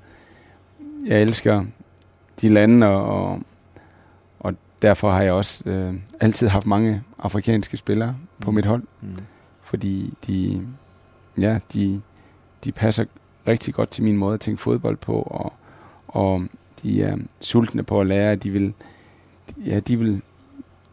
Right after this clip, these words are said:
Speaker 1: ja, de passer fantastisk til min måde at gøre tingene på.
Speaker 2: Har, har I nogensinde, Henrik, øh, har I, har I nogensinde taget et knæ før en kamp op i klubben?
Speaker 1: Ja, det har vi bestemt.
Speaker 2: Det har I gjort, ja.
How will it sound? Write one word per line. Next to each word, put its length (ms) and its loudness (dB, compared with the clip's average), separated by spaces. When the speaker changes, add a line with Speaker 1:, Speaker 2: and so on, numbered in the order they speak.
Speaker 1:
ja, 160 2
de 60 -6
passer 320 2
fantastisk 720 -4
til 100 -4
min 160 0
måde 140 0
at 80 -4
gøre 80 -8
tingene 300 -4
på. 160 -12
Speaker 2:
Har, 160 2
har 160 2
I 120 2
nogensinde, 560 -4
Henrik, 380 -4
øh, 480 -6
har 100 0
I, 60 0
har 120 0
I 60 0
nogensinde 380 -8
taget 320 -2
et 120 -12
knæ 240 -4
før 160 -8
en 80 -8
kamp 240 -4
op 140 -4
i 40 -8
klubben? 260 -8
Speaker 1:
Ja, 100 4
det 120 4
har 60 2
vi 80 -4
bestemt. 420 -8
Speaker 2:
Det 80 2
har 100 2
I 40 -4
gjort, 280 -8
ja. 120 -6